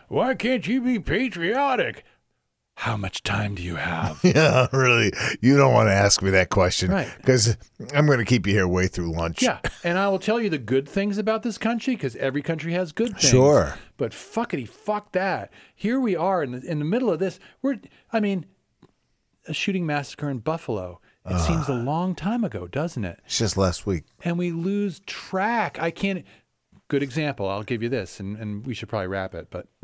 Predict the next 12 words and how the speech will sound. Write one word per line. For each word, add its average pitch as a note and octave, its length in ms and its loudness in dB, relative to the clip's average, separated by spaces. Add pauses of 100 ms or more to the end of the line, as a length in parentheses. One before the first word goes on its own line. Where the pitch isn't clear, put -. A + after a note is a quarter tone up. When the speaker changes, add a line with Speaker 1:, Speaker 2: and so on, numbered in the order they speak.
(160)
Speaker 1:
um, A2 280 -4 (840)
in C#3+ 160 -2
nineteen G3 380 -2
eighty, E3 360 -4 (220)
I'm C3+ 100 -6
gonna F#3+ 240 -2
say D3+ 220 -4
nineteen C3 340 -4
eighty-one, G#2+ 640 -4
eighty-two, G2 460 -8
early B2+ 280 -2
eighties, F#2 480 -10